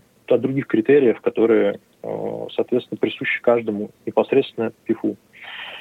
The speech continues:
А, м, в целом, э, тем не менее, у, как бы мы можем констатировать, что и бипифы, и E T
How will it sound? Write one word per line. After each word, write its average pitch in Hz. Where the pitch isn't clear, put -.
А, 120
м, 120
в -
целом, 196
э, 123
тем 135
не 131
менее, 107
у, 113
как 120
бы 120
мы 131
можем 139
констатировать, 120
что 117
и 120
бипифы, 120
и 123
E 113
T 135